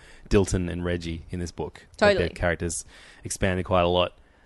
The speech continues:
Speaker 1: Um, and also Sim-, uh, Smithers, um, the, uh, the butler,
Speaker 2: Yep.
Speaker 1: um, ha-, had a great interaction with Veronica. Um, I really, really like their relationship. That's really sweet.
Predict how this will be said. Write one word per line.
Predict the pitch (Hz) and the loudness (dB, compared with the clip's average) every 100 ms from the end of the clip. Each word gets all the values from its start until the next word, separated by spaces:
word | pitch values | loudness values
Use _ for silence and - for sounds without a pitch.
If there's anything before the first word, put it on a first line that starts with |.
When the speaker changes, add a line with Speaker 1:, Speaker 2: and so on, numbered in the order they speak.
| _ | _
Speaker 1:
Um, | 90 87 85 - | -4 -4 -4 -4
and | 107 | 0
also | 117 120 117 98 | 6 8 8 4
Sim-, | - 117 127 107 | 6 6 6 2
uh, | 107 | 0
Smithers, | 95 - 123 160 185 - - - - | -2 6 8 8 6 0 -8 -20 -6
um, | 95 92 90 95 - - | -2 0 -2 -6 -8 -6
the, | 95 92 87 | -2 0 0
uh, | 87 87 | 0 0
the | 92 | 0
butler, | 104 107 123 156 - - | 2 2 2 0 -8 -4
Speaker 2:
Yep. | 220 240 233 | 2 2 2
Speaker 1:
um, | 92 90 87 90 | -2 0 -2 -4
ha-, | 92 98 95 92 | -4 -2 -2 0
had | 95 | -2
a | |
great | 90 95 92 | 2 2 2
interaction | 87 90 90 - 90 | 0 0 0 -2 -4
with | 82 | -4
Veronica. | 85 85 85 87 85 - - - - | -2 -2 -2 -4 -4 -6 -20 -18 -8
Um, | 85 85 85 | -6 -6 -4
I | 95 | -4
really, | 87 | -2
really | 85 85 | -2 -2
like | 82 85 | -2 -4
their | 87 82 | -4 -4
relationship. | 85 85 92 - - | -4 -6 -8 -8 -8
That's | 170 | -8
really | 90 85 | -8 -6
sweet. | - 87 87 | -2 -2 -2